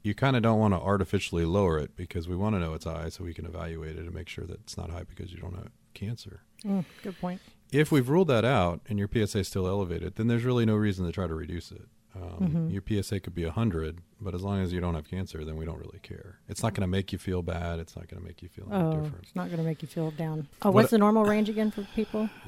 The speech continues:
Speaker 1: Um,
Speaker 2: when they
Speaker 1: well,
Speaker 2: get
Speaker 1: even
Speaker 2: to
Speaker 1: that's a little bit more complicated
Speaker 2: <laughs>
Speaker 1: because it's kinda age related, but in general, they, the, the cutoff is at four, so you might wanna
Speaker 2: Gotcha.
Speaker 1: below four. But then there's issues with P S A velocity, so how much it changes over time, and then P S A density, which is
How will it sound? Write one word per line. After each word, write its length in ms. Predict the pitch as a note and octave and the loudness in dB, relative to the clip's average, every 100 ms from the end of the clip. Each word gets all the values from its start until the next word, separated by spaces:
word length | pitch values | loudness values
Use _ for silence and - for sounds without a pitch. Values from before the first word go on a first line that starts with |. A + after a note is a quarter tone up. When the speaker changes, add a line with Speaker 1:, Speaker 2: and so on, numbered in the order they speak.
| - | -10
Speaker 1:
Um, 180 | A2+ G#2 - | -8 -6 -2
Speaker 2:
when 140 | F#2 | 0
they 40 | |
Speaker 1:
well, 120 | F2 F2 | 0 0
Speaker 2:
get 120 | G2 | -2
Speaker 1:
even 140 | G2+ | 0
Speaker 2:
to 0 | |
Speaker 1:
that's 220 | G2+ G2 | 0 0
a 20 | F2+ | -2
little 160 | D#2+ | -2
bit 80 | D#2+ | -4
more 140 | E2 E2 | -8 -10
complicated 640 | E2 D#2 - G3 D3+ F2 | -8 -8 0 4 6 4
Speaker 2:
<laughs> 20 | |
Speaker 1:
because 220 | F#2 G2+ | 2 2
it's 260 | G2+ G#2 A#3+ | 2 8 8
kinda 240 | C3 B2+ | 10 10
age 240 | A2+ A#2 A2 | 10 8 6
related, 580 | G#2+ G#2+ G#2 G#2 G#2 G2+ | 6 6 6 6 4 4
but 120 | G2+ | 4
in 100 | G2+ | 6
general, 420 | G#2 A2 G#2+ G2+ | 6 6 6 4
they, 200 | F#2+ F2 | 2 0
the, 240 | D#2 F2+ | -4 -8
the 160 | D#2+ G2 | -8 -10
cutoff 340 | - F2 D#2+ | -4 -2 -2
is 80 | D#2+ | -6
at 140 | D#2+ - | -10 -12
four, 440 | - F2 D#2 F2 | -10 -8 -8 -14
so 180 | - F#2 | -12 -10
you 100 | F2+ | -10
might 180 | F2 E2+ | -10 -10
wanna 140 | - | -10
Speaker 2:
Gotcha. 220 | - - | -10 -10
Speaker 1:
below 120 | - | -12
four. 380 | F#2 - - - - | -14 -14 -14 -14 -12
But 100 | G2 | -4
then 160 | G#2+ G#2+ | 0 2
there's 220 | G#2 G2 | 2 2
issues 260 | G2 G2+ F#2 | 0 -2 -2
with 100 | - | -2
P 120 | F#2+ | -2
S 140 | - | -2
A 80 | F2 | -6
velocity, 580 | E2 D#2 D#2 - - D2+ | -6 -8 -8 -10 -14 -16
so 160 | - | -12
how 100 | E2 | -10
much 220 | E2+ E2 F2 | -8 -10 -10
it 80 | |
changes 420 | - E2+ E2+ E2 D#2+ | -6 -2 -2 -2 -6
over 220 | D#2+ E2 | -8 -6
time, 380 | F#2+ F2 E2+ D#2+ | -4 -2 -2 -4
and 80 | |
then 200 | D2+ D#2 - - | -4 -6 -8 -4
P 120 | E2+ | -4
S 140 | - | -2
A 80 | E2 | -6
density, 560 | E2 E2+ D#2+ E2+ D#2+ D#2+ | -4 -4 -4 -6 -6 -8
which 220 | D#2+ F2 | -10 -12
is 320 | D#2+ D#2+ | -12 -14